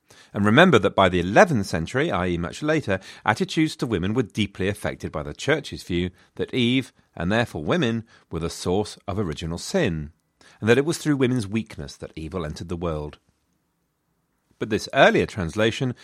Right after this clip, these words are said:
presented Eve's actions not as weakness, but very much in terms of duty. Her duty to represent what she believed was the word of God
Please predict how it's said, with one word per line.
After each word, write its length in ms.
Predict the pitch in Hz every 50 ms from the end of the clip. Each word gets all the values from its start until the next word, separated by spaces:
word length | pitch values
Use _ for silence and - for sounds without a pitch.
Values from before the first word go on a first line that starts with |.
| - - _ -
presented 540 | - 123 98 123 139 160 165 - 208 - -
Eve's 320 | - 107 117 151 165 151 123
actions 500 | 90 85 - - - - 90 90 - - -
not 180 | 113 127 147 196
as 120 | 165 98
weakness, 680 | 98 123 175 196 - - - 87 76 92 104 - - _ _ _ _ _ _ _ _ _ _ _ _ -
but 120 | 151 139
very 260 | 120 143 147 170 196
much 260 | 180 117 87 90 -
in 100 | 131 117
terms 260 | - - 80 71 78 98
of 100 | 90 -
duty. 500 | - 139 135 123 - - 76 71 78 - _ _ _ _ _ _ _ _ _ _ _ _ _ _ _ _ -
Her 240 | - - 117 127 131
duty 320 | - - 107 95 - 107
to 100 | - 90
represent 600 | 85 104 120 - - 156 - 131 107 110 113 - - - - - _ _
what 160 | 107 113 -
she 200 | - - 165 190
believed 340 | 180 190 127 92 87 82 120
was 100 | 117 -
the 120 | - 143 139
word 340 | 117 110 104 95 90 87 95
of 180 | - - _
God 360 | - 147 127 90 80 80 -